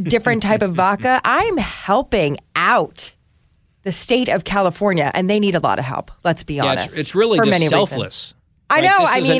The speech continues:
Speaker 1: mean,
Speaker 2: act of charity,
Speaker 1: I,
Speaker 2: really.
Speaker 1: I do what I can to help others. Um, and what's even better is they said there's no trace of smoke. It actually has sweet flavors of vanilla,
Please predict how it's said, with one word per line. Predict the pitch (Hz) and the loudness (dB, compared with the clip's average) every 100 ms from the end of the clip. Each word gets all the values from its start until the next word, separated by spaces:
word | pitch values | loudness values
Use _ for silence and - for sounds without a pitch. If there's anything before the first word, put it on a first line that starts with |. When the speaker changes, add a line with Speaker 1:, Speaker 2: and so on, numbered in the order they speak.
| 254 | 0
Speaker 1:
mean, | |
Speaker 2:
act | 233 160 156 | 0 0 0
of | 131 | -2
charity, | - 202 143 95 - | 0 0 0 -2 -2
Speaker 1:
I, | 214 240 269 | 0 2 2
Speaker 2:
really. | 302 285 - - | 0 -2 -8 -4
Speaker 1:
I | 214 240 254 | 0 0 -2
do | 220 247 | -6 -6
what | 240 247 | -4 -2
I | 208 | -2
can | 208 190 170 143 160 - | -2 -4 -4 -4 -8 -10
to | 196 170 | -6 -4
help | 175 156 156 - _ _ - | 0 -2 -2 -12 _ _ -4
others. | 160 131 90 - - _ _ _ - | -4 -4 -10 -20 -20 _ _ _ -2
Um, | 226 220 226 - | 2 2 0 -4
and | 254 254 220 | -2 0 0
what's | 240 220 - | -2 -2 -6
even | 240 220 175 | -4 -4 -2
better | 214 294 254 | 0 0 0
is | - 185 170 - | 0 -2 -4 -8
they | 175 175 | -6 -6
said | 170 - - 233 349 165 147 - - _ - | -8 -14 -12 -8 -2 -2 -2 -6 -20 _ -6
there's | 240 233 | -2 0
no | 240 285 | 0 0
trace | - 269 254 | -2 -4 -2
of | 240 | -4
smoke. | - - 233 320 311 - - _ _ - | -4 -4 -2 -2 -2 -6 -18 _ _ -4
It | 240 | -2
actually | 233 285 - 269 | -2 -2 -4 -4
has | 214 226 196 - - | -2 0 0 -4 -8
sweet | - - 233 294 - | -8 -6 -6 -6 -8
flavors | - 226 247 240 185 151 | -12 -4 -4 -2 -2 -2
of | 185 165 | -6 -4
vanilla, | 185 185 175 180 233 302 | -4 -2 -2 -2 -2 -4